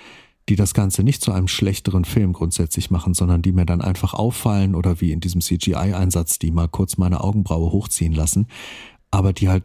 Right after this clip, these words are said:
trotzdem dem Film nach wie vor auch noch dienlich sind und, äh, selbst wenn sie vielleicht hätten schöner gemacht werden können,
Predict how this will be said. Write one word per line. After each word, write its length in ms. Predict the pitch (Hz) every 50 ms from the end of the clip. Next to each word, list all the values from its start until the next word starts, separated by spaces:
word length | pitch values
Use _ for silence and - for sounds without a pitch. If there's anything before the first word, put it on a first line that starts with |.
| _ _ -
trotzdem 380 | - - 123 - - 110 101
dem 140 | - 101 90
Film 220 | - - - 113
nach 240 | 110 104 98 101 -
wie 60 | 101
vor 160 | 95 - - 87
auch 40 |
noch 140 | 92 92 85
dienlich 400 | - - 110 117 123 107 95 90
sind 300 | - - 92 90 85 -
und, 260 | 87 87 87 - -
äh, 240 | - - 92 80 80 - -
selbst 300 | - - 85 87 - -
wenn 140 | 101 95 104
sie 100 | 107 101
vielleicht 460 | - - 92 92 98 123 139 - -
hätten 180 | 131 - - 90
schöner 380 | - - 139 139 98 82 73 - 82 73 - - _ -
gemacht 320 | - 90 90 98 - - -
werden 220 | 80 78 78 78
können, 320 | - - 98 107 123 131